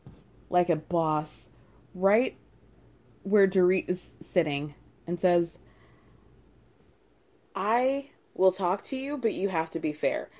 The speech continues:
I'm not gonna talk it out if you're gonna bring up what happened in Palm Springs. Thank you." "Thank you, ma'am." In a confessional, Garcelle says that Erica didn't even have an issue,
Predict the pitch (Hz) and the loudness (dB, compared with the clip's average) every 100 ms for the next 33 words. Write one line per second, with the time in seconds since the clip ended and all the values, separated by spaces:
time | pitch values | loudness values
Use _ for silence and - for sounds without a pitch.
0 | - _ _ _ _ _ - 165 214 247 | -20 _ _ _ _ _ -2 2 2 2
1 | 247 247 240 220 - _ - 220 214 214 | 4 4 2 -2 -12 _ -2 2 4 4
2 | 208 214 - 175 170 175 190 185 180 180 | 4 4 2 2 6 6 6 2 4 2
3 | 165 180 170 147 151 147 143 147 139 143 | 2 2 2 2 -2 -2 -2 -4 -4 -4
4 | 139 95 - - - - - - 190 165 | -4 -4 -6 -12 -18 -20 -20 -8 -2 -2
5 | 160 139 87 - _ - _ _ _ - | -2 -6 -6 -10 _ -20 _ _ _ -2
6 | 208 214 214 180 165 165 - - - - | 0 2 2 2 2 0 -6 -14 -20 -8
7 | - 311 330 320 320 330 320 254 233 254 | 0 2 6 4 4 2 2 2 2 2
8 | 247 226 226 214 196 202 - - 302 427 | 2 2 4 2 2 0 0 4 4 4
9 | - 233 214 196 190 180 190 175 170 - | 4 4 4 2 2 2 2 2 2 0
10 | 170 - 156 160 | -2 0 0 0